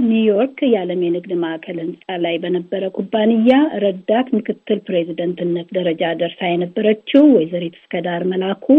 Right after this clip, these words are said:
ካሊፎርኒያ ይኖር የነበረው ሐኪም ዶክተር የኔነ በትሩ ሁለቱ ናቸው። በኒውዮርኩ ጥቃት ህይወቱን ያጣ ሌላም ኢትዮጵያዊ እንደነበረ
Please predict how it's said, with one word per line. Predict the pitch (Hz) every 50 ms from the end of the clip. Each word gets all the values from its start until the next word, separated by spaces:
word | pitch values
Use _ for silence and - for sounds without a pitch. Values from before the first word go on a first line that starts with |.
| - - - _ _ _
ካሊፎርኒያ | - 247 240 277 302 294 - 330 277 254 240 220 202 196 220
ይኖር | 226 208 185 180 170 170 170
የነበረው | 175 175 180 175 180 - - 196 196 233 254
ሐኪም | 202 190 190 180 170 - - 208 190 233 311 330 339 - 180
ዶክተር | 208 196 185 - _ - 180 185 175 165
የኔነ | 160 185 180 185 185 170 156 147 165 -
በትሩ | - 214 220 - - 302 294
ሁለቱ | 254 294 277 262 240 254 - 190 170
ናቸው። | 151 147 147 - _ - 139 120 - _ _ _ _ _ _ _ _ _
በኒውዮርኩ | 262 233 - 254 269 269 262 247 247 233 220 214 220 - _ - - 208 214 214
ጥቃት | - - - - 180 190 208 254 262 - 262 262
ህይወቱን | - 247 220 202 196 185 180 - 190 175
ያጣ | 170 160 156 160 - _ - 196 247 269 -
ሌላም | 196 202 202 - 185 180 180 185
ኢትዮጵያዊ | 175 180 - 180 170 - _ - 156 160 160 160
እንደነበረ | 170 180 180 - 190 202 208 202 - 247 240 254